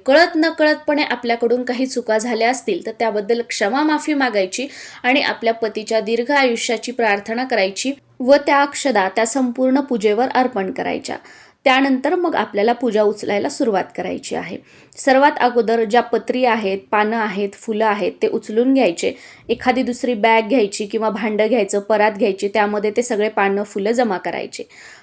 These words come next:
त्यानंतर जी वाळू आहे आपण महादेव वगैरे बनवलेली, शिवलिंग बनवलेली, ती एकत्र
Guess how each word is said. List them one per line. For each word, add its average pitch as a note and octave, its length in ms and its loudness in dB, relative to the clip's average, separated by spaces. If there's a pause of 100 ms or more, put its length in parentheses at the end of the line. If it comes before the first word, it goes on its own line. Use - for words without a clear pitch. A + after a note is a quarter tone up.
(140)
त्यानंतर C4+ 500 2 (200)
जी B3+ 80 0
वाळू A#3+ 320 6
आहे B3 300 4
आपण G3+ 300 -2
महादेव G#3 460 0
वगैरे G3 300 0
बनवलेली, F#3 520 -2
शिवलिंग G3 480 0
बनवलेली, F#3 560 -2 (460)
ती D#4 220 4
एकत्र A#3+ 440 2